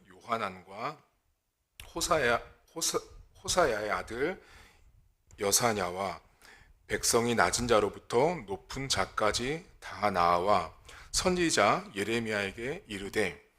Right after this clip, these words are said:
"당신은 우리의 탄원을 듣고 이 남아있는 모든 자를 위하여 당신의 하나님 여호와께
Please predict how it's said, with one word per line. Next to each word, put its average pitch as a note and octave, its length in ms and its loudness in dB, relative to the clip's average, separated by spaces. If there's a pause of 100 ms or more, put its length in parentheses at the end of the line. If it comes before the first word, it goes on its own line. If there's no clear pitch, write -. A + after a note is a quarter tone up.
(460)
"당신은 F#3 480 0
우리의 A#2 480 0
탄원을 D#3 460 -4
듣고 - 600 -12 (400)
이 G#2+ 160 -4
남아있는 A2+ 640 2
모든 G#2+ 320 -12
자를 G#2+ 540 -4
위하여 F#2+ 500 -6 (880)
당신의 A2+ 420 -4
하나님 C#3 400 0
여호와께 A2 800 -6